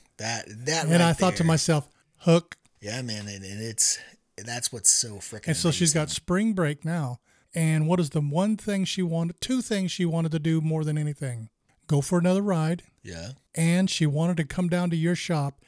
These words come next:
Speaker 2: and see if she can learn more about motorcycles.
Speaker 1: Yeah, that's awesome.
Speaker 2: Not to how to ride.
Speaker 1: Just
Speaker 2: She wants to know
Speaker 1: motorcycle.
Speaker 2: the ins and outs of the mechanical part of it.
Speaker 1: Dude, that's, that's freaking cool.
Speaker 2: I think it's
Speaker 1: I don't,
Speaker 2: cool. So,
Speaker 1: yeah,
Speaker 2: you
Speaker 1: don't
Speaker 2: know,
Speaker 1: kid
Speaker 2: we'll take it.
Speaker 1: yourself. That's rad.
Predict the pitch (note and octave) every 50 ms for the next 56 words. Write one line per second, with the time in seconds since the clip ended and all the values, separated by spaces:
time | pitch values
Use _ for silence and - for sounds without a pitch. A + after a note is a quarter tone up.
0 | _ _ _ _ _ - - D3 - - F#3 F3 - - F3 - - D3 C#3+ C#3+
1 | D3+ D#3+ D#3+ E3 D#3+ D3 D3 D3+ D#3+ D#3 D3+ C#3+ C3+ D3 D3 C#3+ D3 D3 D3 C#3+
2 | C#3 - - C3+ B2+ B2+ - A#2+ G#2+ B2 D#3 D#2 D2 D2 E2 F2 - - - C2
3 | C#2 D#2 - - - - - D#3+ F3 G3+ G#3 - - F#3 B2+ - F3+ D#3+ C3 A#2+
4 | A#2+ D3 E3 E3+ D3 B2 A#2 B2 B2 - _ _ _ _ _ _ _ _ _ _
5 | - - - A2 G#2+ - - - - - G#3+ G#3+ G3+ F#3+ F3+ - - E3+ D#3+ D#3+
6 | D#3+ C#3+ D3+ D3+ D#3+ F3 E3+ C#3+ D#3+ D3+ D#3 D#3 D3+ D3+ D3+ - - D3 C3 C#3
7 | C3 C#3 C3+ - - F3 E3+ E3 D3+ - D3 C3+ - C#3+ C3 B2+ A#2+ A#2+ A#2+ -
8 | _ _ _ _ _ - F2+ F2 E2+ E2 D#2+ D#2+ E2+ F2 F2 F2 F2+ - - -
9 | - - - _ _ _ - - A#2 A#2 - - - - - - D#2+ D#2 D2+ -
10 | D#2+ D2 C2+ C#2 C#2 C#2 C#2+ - - - _ _ _ - - C3 D3+ C#3+ D#3+ D3+
11 | - C3+ - - A#3 D3+ C#3+ C3 B2+ C3 C#3 - - D3 C3+ C3 C3 G2+ G2+ -
12 | E3 D3+ D3 C#3+ C#3+ D3+ F3+ F3+ F3 E3 D3+ D3 C#3 D#3+ D#3 - - - _ -
13 | G#2+ G2 - - G2 F2 E2+ E2 D#2 C2+ - C#2 -